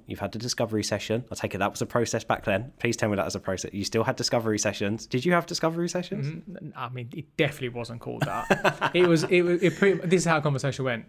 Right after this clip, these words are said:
Speaker 2: Phone rang, and it was like, "Hi, can I speak to Pip?" "Yeah, speaking." "So-and-so gave me your number. Um, I'd like the t-, I'd like you to do for us what you've done for them." "Cool, okay, what's your budget?" "X." "All right, I'll send you a proposal tomorrow."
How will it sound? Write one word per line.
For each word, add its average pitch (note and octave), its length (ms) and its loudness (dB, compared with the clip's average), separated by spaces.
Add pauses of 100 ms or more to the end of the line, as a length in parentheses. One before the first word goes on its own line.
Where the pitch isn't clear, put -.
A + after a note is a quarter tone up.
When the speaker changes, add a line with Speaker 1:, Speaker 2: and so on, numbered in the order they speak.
(220)
Speaker 2:
Phone D#3+ 300 2
rang, B2 320 0 (680)
and C3 120 0
it B2 40 -4
was B2 100 -4
like, B2+ 220 0 (260)
"Hi, C3 160 0
can B2+ 120 -4
I - 20 -2
speak - 160 -6
to - 60 -18
Pip?" B2+ 220 -4 (300)
"Yeah, C#3 200 -2
speaking." B2+ 400 -6 (840)
"So-and-so D3+ 440 4
gave B2+ 160 0
me B2 80 -4
your A#2 80 -2
number. A#2 400 0 (440)
Um, A#2+ 460 -2 (640)
I'd B2 160 0
like B2+ 200 0 (300)
the D3 80 -8
t-, - 200 -12
I'd C3+ 140 0
like C#3+ 180 2
you C3 80 -4
to B2 80 -10
do A#2+ 180 -4 (120)
for - 200 -4
us A2 160 -4
what A#2 100 -8
you've A2 100 -10
done A2 220 -6
for - 120 -10
them." G#2+ 220 -6 (520)
"Cool, F#3 400 4
okay, D3+ 440 2
what's D#3 160 -2
your C#3+ 60 -2
budget?" B2+ 380 0 (280)
"X." - 360 -4 (100)
"All D#3+ 100 6
right, C#3 180 4 (240)
I'll C#3 80 -2
send C#3+ 140 0
you C3 60 2
a - 20 -10
proposal A#2+ 340 -2
tomorrow." A#2 400 -6